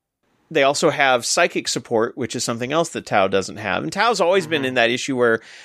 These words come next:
Speaker 1: they're effectively not playing two phases of the game 'cause they're not playing assault generally. They're not playing the psychic phase. So they have to make up for it in moving and shooting. And
Speaker 2: Yeah.
Speaker 1: they've lost the mobility they used to have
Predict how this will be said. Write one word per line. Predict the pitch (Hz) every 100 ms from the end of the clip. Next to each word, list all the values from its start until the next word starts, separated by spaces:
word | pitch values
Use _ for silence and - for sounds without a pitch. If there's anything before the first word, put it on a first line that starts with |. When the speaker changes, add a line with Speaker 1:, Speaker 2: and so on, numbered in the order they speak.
| -
Speaker 1:
they're | 120 208
effectively | 175 - 202 214 170 147 127
not | 131 -
playing | 131 123 143 156
two | 160 160
phases | 143 151 151 160
of | 143
the |
game | 135 135 156
'cause | 151 123
they're | 117
not | 113 127 135
playing | 147 135 123
assault | - 104 92
generally. | 113 104 110 110
They're | 101 101
not | 113 131
playing | - 135 110
the | 98
psychic | 117 131 131 117
phase. | 110 95 92 - - - - - -
So | - 139
they | 131
have | 139 143
to | 139
make | 131 139
up | 147 147
for | 143 135 127
it | -
in | 123 117 110
moving | 107 120 123 107
and | 101
shooting. | - 254 277 127 120 135 - - _
And | 131 135 131 127
Speaker 2:
Yeah. | 113 101
Speaker 1:
they've | 139 131
lost | 120 135 165 -
the | 143
mobility | 127 123 127 175 139 117
they | 113
used | 113 -
to | 110
have | 110 101 95 95 107